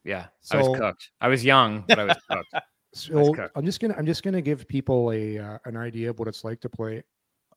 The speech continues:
Speaker 2: I was, uh, I used to average when I was a top two defense for, for a few years, twenty-two, twenty-three. A, a heavy night would be twenty-five, but you can rest when you're playing D.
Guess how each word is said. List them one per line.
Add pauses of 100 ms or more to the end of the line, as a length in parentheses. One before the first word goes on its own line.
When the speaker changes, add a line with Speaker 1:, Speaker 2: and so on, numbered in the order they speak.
(540)
Speaker 2:
I
was,
uh,
I
used
to
average
when
I
was
a
top
two
defense
for,
for
a
few
years, (560)
twenty-two,
twenty-three.
A, (140)
a (100)
heavy
night
would
be
twenty-five, (380)
but
you
can
rest
when
you're
playing
D.